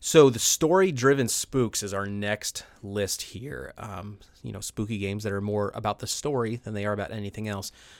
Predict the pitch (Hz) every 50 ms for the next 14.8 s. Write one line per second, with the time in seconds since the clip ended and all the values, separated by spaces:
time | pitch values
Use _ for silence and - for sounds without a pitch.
0 | - _ - 123 117 110 107 104 104 101 98 101 127 131 135 131 120 123 117 120
1 | 120 123 110 101 107 113 117 - - - 107 - - 143 139 131 113 110 104 104
2 | 101 104 113 131 127 113 104 - - - 113 107 107 101 90 - - 120 104 98
3 | 101 98 98 101 98 92 - - - 107 101 101 101 98 98 98 101 101 98 -
4 | 110 107 - - - 104 101 98 98 95 98 98 98 104 104 101 101 98 101 101
5 | 98 - - - - - - 131 - - 123 117 107 101 101 - - - - _
6 | _ _ - - - - - - - _ _ _ _ _ - - - - - 110
7 | 107 98 95 98 101 101 98 107 107 - - 101 - - - - 95 95 95 101
8 | 110 107 110 - - 120 113 110 107 107 107 104 - - 120 107 117 117 123 127
9 | 120 - 131 123 117 - - 127 120 - 107 104 - - 110 107 113 123 143 151
10 | 151 - _ - 113 104 101 101 98 104 107 110 - 123 117 107 107 104 101 104
11 | 98 - - 123 104 107 101 - - - - 127 143 175 - - - 98 98 98
12 | 104 101 104 101 - - 110 104 101 104 101 107 - 101 95 101 95 98 - -
13 | - 107 110 113 101 92 - - - 110 117 101 117 135 139 147 151 143 131 135
14 | 135 143 135 120 117 135 151 143 107 104 - - 90 - -